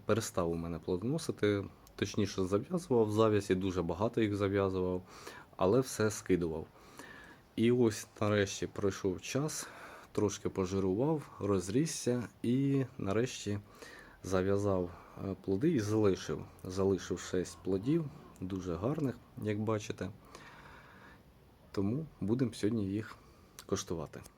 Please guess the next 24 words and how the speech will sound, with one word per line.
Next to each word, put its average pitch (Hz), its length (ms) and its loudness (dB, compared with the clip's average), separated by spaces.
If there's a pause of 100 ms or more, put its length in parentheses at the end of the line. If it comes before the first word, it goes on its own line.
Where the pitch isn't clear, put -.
(140)
Наступний 117 500 2
апельсин, 107 560 6
який 98 280 4
я 98 100 4
хочу 95 340 -2
вам 92 140 2
показати, 95 540 0
це 90 320 0 (140)
апельсин 98 720 0
Фрагола. 107 680 4 (920)
Е, 98 440 0
цей 127 380 4
сорт - 480 2
походить 95 600 2
із 95 160 -4
Сицилії. 107 840 2 (360)
Його 104 240 4
мутацію 95 600 2
з-, 90 200 -6
знайшли 95 760 2 (160)
в 92 100 -4
Мацара 92 760 0 (500)
Сант-Андреа. 107 1000 2 (880)
І, 135 360 4